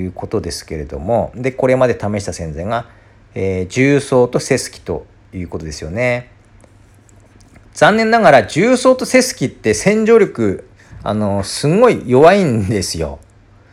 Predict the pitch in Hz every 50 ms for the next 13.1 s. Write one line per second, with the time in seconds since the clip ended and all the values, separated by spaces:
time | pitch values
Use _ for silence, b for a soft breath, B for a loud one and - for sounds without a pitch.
0 | b b b - - 143 127 139 160 170 - 233 240 247 247 240 247 - 247 254
1 | 254 254 254 247 240 214 185 156 143 135 127 123 113 110 110 110 113 110 107 95
2 | 87 - - - _ _ _ _ _ _ - - - - - - 151 139 127 113
3 | - 98 92 - 95 92 - - _ - 87 85 82 85 82 80 71 - 90 98
4 | 98 92 - 92 76 78 - - 82 87 82 71 69 - 101 98 92 90 85 85
5 | 87 90 - - 151 151 - - - 98 87 - - - _ _ - 120 110 101
6 | 92 92 101 120 123 127 131 127 123 123 123 123 123 123 120 110 131 170 - -
7 | 110 - - 90 - 127 113 104 95 123 156 180 180 135 104 95 90 85 80 78
8 | - - - 73 69 80 82 87 90 92 87 73 - - _ _ _ b b b
9 | b b b b b b b - - 104 107 107 104 101 101 98 95 160 175 -
10 | 240 208 127 101 - - - 262 269 269 262 - - 240 247 247 233 247 247 233
11 | 185 131 - - 143 - - 254 247 226 110 101 113 131 180 214 214 175 113 90
12 | 87 - - 82 78 80 95 101 101 95 90 147 139 123 131 143 151 113 85 B
13 | B